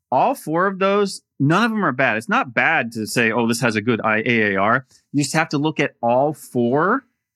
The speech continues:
to truly understand the full nature of the investment. You should never analyze just based on one. And it also depends on your goals and your business model. You might not care about annual cash flow. So you might just say, "Hey, I want A A R and I want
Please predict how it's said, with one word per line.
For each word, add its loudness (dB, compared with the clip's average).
to -4
truly 0
understand 0
the 0
full 0
nature 0
of 0
the 0
investment. -2
You -2
should -2
never 0
analyze 2
just -4
based 0
on 0
one. 0
And 2
it 2
also 0
depends -2
on 2
your 2
goals 2
and 2
your 2
business -2
model. 0
You 0
might 0
not 0
care 0
about 0
annual 2
cash -2
flow. -4
So -2
you 2
might 0
just -4
say, 0
"Hey, 0
I 0
want -2
A 0
A 0
R 0
and 0
I 2
want 0